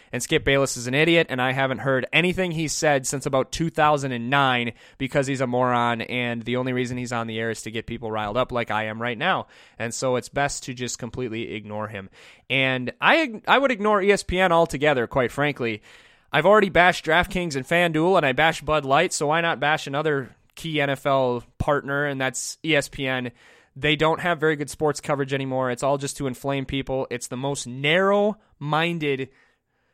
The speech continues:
talking points. You're better off reading a bunch of different online sources. My current go-to has been, uh, Pro Football Talk with Mike Florio, I think is really good.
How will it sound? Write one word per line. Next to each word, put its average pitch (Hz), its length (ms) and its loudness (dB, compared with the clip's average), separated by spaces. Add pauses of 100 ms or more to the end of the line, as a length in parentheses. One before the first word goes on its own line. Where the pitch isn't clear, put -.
(400)
talking 170 480 -2
points. - 500 -12 (300)
You're 151 280 2
better 165 400 2
off 156 380 0
reading 151 540 -2
a 135 340 -2
bunch 143 480 -6
of 135 220 -6
different 135 480 -6 (100)
online 139 480 -2
sources. 131 640 -8 (220)
My 135 220 -2 (220)
current 202 440 -4
go-to 147 640 -2 (800)
has 135 320 -6
been, 131 540 -2 (180)
uh, 107 320 -8 (380)
Pro 170 160 -2
Football 147 340 -4
Talk 135 340 -2
with 123 160 -8
Mike 135 220 -4
Florio, 135 480 -2
I 123 80 -2
think 127 220 -10
is 120 120 -10
really 123 220 -10
good. 120 300 -4